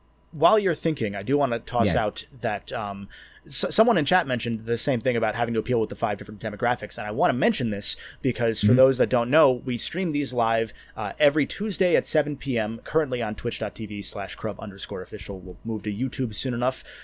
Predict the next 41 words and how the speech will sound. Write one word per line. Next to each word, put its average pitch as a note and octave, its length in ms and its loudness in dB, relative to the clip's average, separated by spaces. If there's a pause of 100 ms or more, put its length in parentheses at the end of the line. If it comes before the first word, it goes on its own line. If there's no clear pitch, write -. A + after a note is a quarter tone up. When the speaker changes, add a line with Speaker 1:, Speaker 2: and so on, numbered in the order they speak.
(100)
Speaker 1:
Uh, A2 200 2
if B2+ 200 0
you D3 60 0
didn't F3+ 180 2
Speaker 3:
Mm-hmm. - 40 4
Speaker 1:
know, G3 240 6 (100)
this C3 160 -2
is A#2 80 -4
also D#3+ 460 6 (120)
on C3 220 2
YouTube. G3 360 0
If C3+ 180 -2
you A2+ 100 -2
want C#3+ 200 4
it B2+ 60 -4
in A#2 120 -6
podcast F3+ 480 2
form, D#3+ 180 0
it's B2 100 -2
also C3 340 0
available A#2 420 0
in G#2 240 -6
podcast C3 460 -2
form, A#2+ 380 -4
uh, A2+ 40 -8
on G2+ 240 -8
every C3+ 280 2
audio B2+ 320 4
platform. C3+ 460 0
If A2 80 -4
you A2 60 -6
go A#2+ 80 2
to A#2 80 -8
crub A#2 240 -4
dot A2+ 160 2
org, A#2+ 220 0
it'll G2 120 -8
take A2+ 220 -8
you A2 60 -4
right A2 220 -2
there. A#2+ 340 0